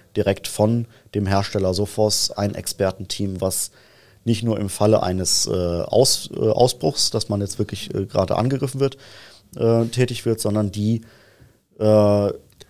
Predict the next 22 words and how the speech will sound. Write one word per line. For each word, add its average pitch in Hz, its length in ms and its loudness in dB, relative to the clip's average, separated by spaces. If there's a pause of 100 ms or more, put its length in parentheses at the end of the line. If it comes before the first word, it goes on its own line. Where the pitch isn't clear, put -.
(540)
tracken 120 380 2
sozusagen 107 520 0
permanent 110 760 4
das, 101 180 2
was 101 160 0
im 92 120 -4
Netzwerk 95 480 -2
passiert 110 640 0 (420)
und 104 540 -2
versuchen 113 600 -4
anhand 104 380 -4
von 101 380 -2
möglichst 110 500 0
vielen 175 560 -6
Protokollen, 143 640 2
die 147 120 -2
die 147 100 -2
sammeln, 151 400 0
von 120 180 -2
möglichst 123 400 -2
vielen 151 360 -4
Stellen. 180 580 2